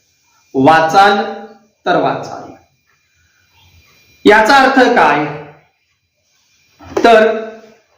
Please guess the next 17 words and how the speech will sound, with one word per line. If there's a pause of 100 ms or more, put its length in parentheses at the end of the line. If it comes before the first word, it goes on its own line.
(160)
वेगळं
काय
आपल्याला
सांगण्याची
आवश्यकता
नाही, (1300)
बरोबर
ना? (520)
परंतु (340)
त्याचे
जे
महत्त्व
आहे,
ते
महत्त्व
आपल्याला
कळावेत,